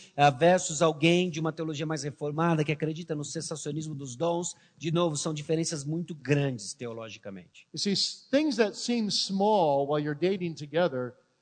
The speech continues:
Speaker 2: become big in marriage when you're living together.
Speaker 1: As coisas que parecem pequenas quando vocês estão num relacionamento de namoro,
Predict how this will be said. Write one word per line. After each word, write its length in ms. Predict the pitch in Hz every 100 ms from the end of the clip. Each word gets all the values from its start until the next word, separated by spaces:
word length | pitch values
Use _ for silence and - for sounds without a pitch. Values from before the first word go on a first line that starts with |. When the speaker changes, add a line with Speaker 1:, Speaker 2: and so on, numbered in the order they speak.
| _
Speaker 2:
become 480 | - 202 - 202 185 151
big 340 | 226 214 175 -
in 160 | 165 160
marriage 440 | 196 175 143 127
when 160 | 160 160
you're 160 | 147
living 380 | 160 180 190 165
together. 500 | 143 135 127 117 - - - _
Speaker 1:
As 440 | - 185 202 202 -
coisas 280 | 262 254 -
que 120 | 214
parecem 340 | 226 220 214
pequenas 560 | 185 180 - 202 190 -
quando 180 | 180 170
vocês 280 | 170 180
estão 120 | - 175
num 80 |
relacionamento 600 | 147 160 151 151 151 147
de 120 | 131 156
namoro, 640 | 135 123 160 180 151